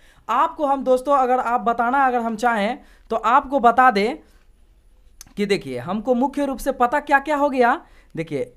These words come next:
एक्स स्क्वायर माइनस वाई स्क्वायर बराबर हमको कितना पता था, तो सिक्स पता था। अब इसके बाद हम आपको बता दें कि एक्स स्क्वायर प्लस वाई स्क्वायर का मान हमको कितना पता हो गया, तो इसमें हमको पता हो गया क्या,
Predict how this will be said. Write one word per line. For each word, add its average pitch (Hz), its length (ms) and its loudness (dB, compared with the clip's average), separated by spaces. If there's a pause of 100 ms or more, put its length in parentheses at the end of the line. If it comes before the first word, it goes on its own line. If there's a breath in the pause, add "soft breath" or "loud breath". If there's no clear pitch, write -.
एक्स 277 280 0 (260)
स्क्वायर 160 580 2 (460)
माइनस 156 540 -4
वाई 254 340 0
स्क्वायर 262 300 2
बराबर 254 320 2
हमको 254 200 -2
कितना 254 280 -4
पता 262 260 -4
था, 294 260 -8 (280)
तो 165 100 -8
सिक्स 165 300 -16
पता 117 300 -14
था। 143 380 -10 (340 soft breath)
अब 262 180 2
इसके 277 440 -4
बाद 254 260 2
हम 247 180 -2
आपको 233 280 -2
बता 226 280 0
दें 240 140 -4
कि 247 180 -10
एक्स 277 280 -4
स्क्वायर 247 360 -4
प्लस 226 340 -6
वाई 208 300 -4
स्क्वायर 190 280 -6
का 170 120 -10
मान 104 280 -14 (320 soft breath)
हमको 226 300 -4
कितना 285 320 -4
पता 294 260 0
हो 277 160 -2
गया, 302 240 -4 (360 soft breath)
तो 190 60 -8
इसमें 226 440 -6
हमको 254 360 -2
पता 247 280 0
हो 226 180 -2
गया 202 200 -2
क्या, 226 200 0